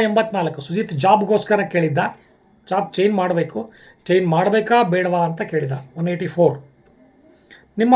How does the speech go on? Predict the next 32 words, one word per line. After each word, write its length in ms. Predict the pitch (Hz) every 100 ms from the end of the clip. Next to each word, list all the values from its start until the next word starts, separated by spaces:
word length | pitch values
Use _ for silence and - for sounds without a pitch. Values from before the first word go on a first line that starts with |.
| 240
ಆರೋಗ್ಯವು 300 | 262 254 254 214
ತಪ್ಪದೇ 280 | 233 247 233
ಸುಧಾರಿಸುತ್ತದೆ, 640 | 190 196 185 170 180 156 - - 147
ಭಯ 120 | 170 196
ಪಡಬೇಡ, 340 | 180 156 143 143 - 139
ನಾನಿದ್ದೇನೆ. 460 | 147 139 131 127 - _ _ - - - 226
ಏನು 100 | 262
ಗುರುಗಳೇ, 280 | 254 254 247 175
ಜಾಬ್ 140 | 220 214
ಬಗ್ಗೆ 140 | 240 240
ಕೇಳಿದ್ದೀನಿ, 400 | 240 226 220 226 226 220 190
ಆರೋಗ್ಯ 220 | 208 214 196
ಬಗ್ಗೆ 120 | 175
ಹೇಳ್ತಾ 180 | 185 175
ಇದ್ದಾರೆ. 160 | 160 165 170
ಆರೋಗ್ಯ 280 | 196 196
ಅಂದರೆ 140 | 196 226
ಇಲ್ಲಿ 120 | 175 147
ಜಾಬೇ 240 | 156 143 - _ _ _ -
ಅಲ್ವಾ, 200 | 135 165 156
ಆ 20 | 151
ಥರ 80 | 170 143
ಅರ್ಥೈಸ್ಕೋಬೇಕು 520 | 156 151 - 139 139
ನಾವು. 120 | 143 - _ _ - - _ - -
So 100 | 247 254 -
ಕಳವಳ 240 | 190 196 196
ಪಡಬೇಡ, 260 | 170 156 180 196
ನಾನು 120 | 165 151
ಇದ್ದೀನಿ 200 | 151 156
ಅಂತ 100 | 156 143
ಹೇಳ್ತಾ 180 | 135
ಇದ್ದಾರೆ 180 | 147 143